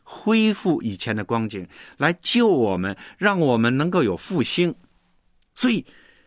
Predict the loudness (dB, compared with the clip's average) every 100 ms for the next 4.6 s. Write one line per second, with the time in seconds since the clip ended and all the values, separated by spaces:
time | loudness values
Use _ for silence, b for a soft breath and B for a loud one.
0 | b b _ _ _ -2 0 2 2 2
1 | 2 0 -2 -2 -6 -8 -4 -4 -4 b
2 | b b 0 2 2 0 2 0 0 0
3 | 0 0 -4 -4 -8 -8 -10 _ _ _
4 | -6 -2 2 2 2 -2